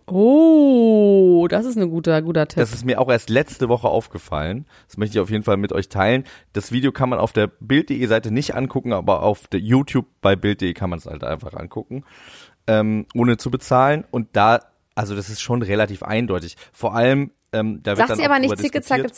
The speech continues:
Speaker 1: zicke, zacke, oi, oi, oi? Geht's nicht auch darum?
Speaker 2: Das sagt sie auch, aber da sagt sie Ost, Ost, Ostdeutschland, sagt sie da. Und macht dabei auf die Betonung quasi mit dem rechten, mit der rechten Hand, äh,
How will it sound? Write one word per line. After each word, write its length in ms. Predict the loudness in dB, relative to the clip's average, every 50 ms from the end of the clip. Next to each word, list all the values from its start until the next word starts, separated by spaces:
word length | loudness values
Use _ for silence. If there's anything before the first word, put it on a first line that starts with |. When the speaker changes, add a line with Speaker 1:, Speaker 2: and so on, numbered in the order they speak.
| -6 -6
Speaker 1:
zicke, 80 | -8 -8
zacke, 400 | -10 -10 -10 -8 -8 -10 -10 -8
oi, 180 | -8 -8 -6
oi, 200 | -8 -8 -10 -10 -10
oi? 220 | -10 -10 -10 -10
Geht's 220 | -10 -12 -14 -14 -14
nicht 140 | -18 -18
auch 100 | -18 -18
darum? 240 | _ -16 -14 -8 -2
Speaker 2:
Das 160 | -2 -2 0
sagt 200 | 0 -4 -4 -4
sie 140 | -6 -4 0
auch, 200 | 2 2 2 2
aber 220 | 2 2 2 2 2
da 160 | 2 0 0
sagt 180 | 0 -2 -4
sie 120 | -6 -12 -6 0
Ost, 360 | 0 0 0 0 -6 -16 -8 0
Ost, 400 | 0 2 2 0 -4 -14 -18 _ 0
Ostdeutschland, 800 | 0 0 0 0 -2 -2 -2 -2 -2 -6 -6 -6 -6 -6 -10 _ _
sagt 260 | _ -12 -12 -12 _
sie 120 | -16 -12 -6
da. 240 | -2 -2 -2 -2 -6 _ _ _ _
Und 120 | -8 -4 -2
macht 240 | -2 -2 -2 0 0
dabei 540 | 0 0 2 2 2 2 2 2 0 -2 _ _ _ _ 0
auf 280 | 0 0 0 0 -6 _ _ _ _ -10
die 300 | -8 -4 -2 -2 -4 -4 -6
Betonung 760 | -6 -6 -6 -6 -4 -2 0 0 0 2 0 0 0 0 -2
quasi 560 | -4 -2 0 2 4 4 2 0 -2 -8 -8 -8 -12 -20 -20 _
mit 120 | -10 -6 -6
dem 120 | -4 -4
rechten, 520 | 0 0 0 0 -2 -12 -18 -20 -18 -12 -6
mit 100 | -4 -2
der 80 | 0 0
rechten 320 | 0 0 -2 -2 -6 -4 -2 0
Hand, 340 | 0 0 -2 -2 -8 -8 -6
äh, 360 | -2 0 2 2 2 0 -2